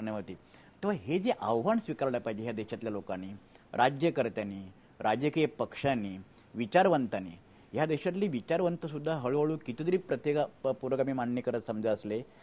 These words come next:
तरीसुद्धा हळूहळू, हळूहळू सरकत, सरकत, सरकत ते स्वतःच्या कोशात जाऊन बसतात. त्यामुळे एक समाजव्यवस्था म्हणून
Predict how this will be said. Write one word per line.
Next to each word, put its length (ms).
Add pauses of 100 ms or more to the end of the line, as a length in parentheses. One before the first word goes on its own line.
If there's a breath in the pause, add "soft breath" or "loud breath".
(220 loud breath)
तरीसुद्धा 260
हळूहळू, 520
हळूहळू 360
सरकत, 300
सरकत, 320
सरकत 320 (120)
ते 80
स्वतःच्या 560
कोशात 280
जाऊन 200
बसतात. 320 (720 loud breath)
त्यामुळे 400 (140)
एक 180
समाजव्यवस्था 920
म्हणून 400